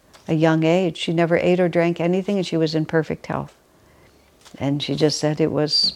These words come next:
what God wanted to do with her. The only thing she would ingest was the wafer, the holy wafer from the Catholic Mass. But if it had not been sanctified by the priest,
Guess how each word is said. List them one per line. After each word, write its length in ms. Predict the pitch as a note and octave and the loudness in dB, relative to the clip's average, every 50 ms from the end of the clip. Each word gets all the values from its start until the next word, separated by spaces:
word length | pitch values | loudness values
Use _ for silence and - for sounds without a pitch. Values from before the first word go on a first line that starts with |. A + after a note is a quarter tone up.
| - - | -4 -2
what 200 | D#3+ D#3 D3 D#3 | -2 -2 0 2
God 240 | D#3 C#3+ C#3+ D3+ | 2 2 0 0
wanted 340 | D3+ D3+ C#3+ D3+ D3+ D3+ C#3+ | -2 -2 -2 -2 -2 -6 -8
to 120 | - - D#3 | -10 -8 -4
do 220 | D3+ E3+ F#3+ G3+ | -2 0 0 0
with 180 | F3 - - - | 0 -2 -4 -6
her. 280 | - C#3+ C3+ D3 - _ - - - - - - - - | -6 -6 -6 -6 -8 _ -20 -20 -20 -20 -20 -20 -10 -2
The 120 | - E3 - | 0 2 6
only 340 | - F3 F#3+ G#3+ A#3 B3+ A#3 | 8 8 8 8 8 4 4
thing 180 | - G#3+ G3+ | 4 2 2
she 180 | F3 - - E3 | 0 0 0 0
would 180 | D#3+ D#3+ - - | 0 0 -2 -2
ingest 960 | - E3 D3+ D3 C#3 D#3+ F#3 G#3+ A#3+ A3 G#3+ A3 - - - - - - - _ _ _ - - _ _ - - - - - - | -2 0 0 0 2 2 4 6 6 6 4 2 0 -4 -6 -6 -10 -14 -20 _ _ _ -20 -20 _ _ -20 -20 -20 -20 -10 -4
was 240 | - E3+ E3 D3+ D3+ | 0 0 0 0 0
the 100 | D#3+ D#3+ | -2 0
wafer, 580 | D#3+ F#3 G#3+ A#3 A3 G#3+ - - C3+ C#3 D#3 E3+ _ _ _ _ _ _ _ _ _ _ _ _ | 4 4 4 4 4 2 -2 -6 -6 -6 -8 -14 _ _ _ _ _ _ _ _ _ _ _ _
the 140 | - D#3+ D3 | -2 -2 -2
holy 400 | C#3+ - F3+ F3 F3 F3 F3+ F3+ | 2 6 6 6 8 8 6 4
wafer 540 | F3+ F3 D#3 D#3 D3 - - D#3+ D#3 D#3 D#3 _ _ _ _ _ _ | 4 4 2 2 0 0 0 0 0 -2 -4 _ _ _ _ _ _
from 400 | - - E3 D#3 D3+ D3+ D#3 D#3 | -4 -2 0 0 2 0 0 0
the 80 | D#3 D#3+ | -2 -4
Catholic 480 | - - D#3 C3+ C#3 C#3 - D3+ C#3 - | -6 -4 -6 -6 -6 -6 -6 -8 -6 -4
Mass. 500 | D#3 D#3+ F#3 F#3 D#3+ C#3 C#3 - - - - _ _ _ _ - - _ - _ _ _ _ _ _ | -2 -2 0 0 -2 -4 -4 -8 -10 -14 -14 _ _ _ _ -20 -20 _ -20 _ _ _ _ _ _
But 180 | - E3 E3+ F3 | 2 2 4 4
if 160 | F3 E3 - | 2 0 0
it 100 | E3+ D#3+ | 0 0
had 280 | D#3+ - E3+ F#3+ G3 F#3+ | -2 -4 -2 -2 -2 0
not 340 | G3+ G3 G3+ G#3 G#3 - - | 0 0 0 -2 -2 -2 -2
been 160 | F#3 F3+ F3 | -2 -2 0
sanctified 840 | E3+ - - F#3+ F#3+ G3 G#3 G#3 - G#3+ G#3 - G3+ F#3 F3+ E3+ E3+ | -2 -2 -2 -2 -2 -2 -2 -2 -4 -4 -4 -2 -2 -2 -2 -2 0
by 160 | - E3+ E3 | 0 -2 0
the 100 | D#3+ E3 | -2 -4
priest, 640 | D#3 - - - G3 G#3 A3 A3 - - - - | -6 -6 0 2 2 2 2 0 -4 -8 -10 -14